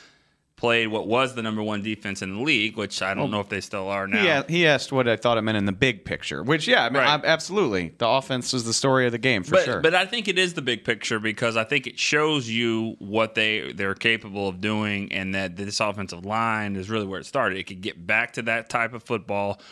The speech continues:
Speaker 1: where they can kinda dictate things. Now, Jacksonville's defense is still pretty good because they had some issues in the red zone and all that stuff. But I thought they're finally showing that, you know, you don't have to have a pocket passer.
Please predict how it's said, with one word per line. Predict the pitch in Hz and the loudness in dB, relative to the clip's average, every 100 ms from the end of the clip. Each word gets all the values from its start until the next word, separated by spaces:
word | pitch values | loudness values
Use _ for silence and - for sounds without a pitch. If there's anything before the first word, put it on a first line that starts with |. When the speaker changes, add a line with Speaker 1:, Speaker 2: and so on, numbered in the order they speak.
| - | -16
Speaker 1:
where | - 104 | -4 0
they | 98 110 | 2 2
can | 110 113 | 0 -8
kinda | 110 107 104 | -4 -2 -2
dictate | 113 113 107 101 | -4 -2 -4 -2
things. | 101 101 | -4 -2
Now, | 117 | -2
Jacksonville's | 107 139 185 180 131 113 | 0 2 0 -2 -4 0
defense | 117 113 104 98 | 0 0 -4 -6
is | 90 | -6
still | - 113 | -2 -2
pretty | 92 - 92 | -2 -2 -2
good | 82 92 85 | 0 -2 -2
because | 90 - 95 90 - - - | -6 -4 -4 -4 -14 -20 -2
they | 123 | 0
had | 127 123 | 2 -2
some | 113 107 | -6 -6
issues | 107 110 104 | -4 -4 -4
in | 95 | -2
the | |
red | 92 92 | -2 -2
zone | 92 92 | -4 -4
and | 90 | -2
all | 92 | -2
that | 92 90 | -2 -4
stuff. | - 90 - - _ | -6 -6 -10 -20 _
But | - | 0
I | 110 117 | 0 0
thought | 127 117 107 - _ _ _ _ _ - | 2 2 2 -4 _ _ _ _ _ -4
they're | 107 113 | 0 0
finally | - 127 143 151 147 | 0 0 0 -2 -4
showing | 139 139 131 127 117 110 107 - | -2 0 2 2 2 0 -4 -4
that, | 101 95 - | -2 -2 -4
you | 110 | -4
know, | 107 101 101 101 - | 0 0 0 -4 -10
you | 104 95 113 113 | -14 -10 -4 0
don't | 135 135 | 2 0
have | 123 | -2
to | 120 | -4
have | 107 | -8
a | |
pocket | 98 107 101 80 | -2 -2 -2 -6
passer. | - 90 85 87 85 | -4 -4 -4 -10 -12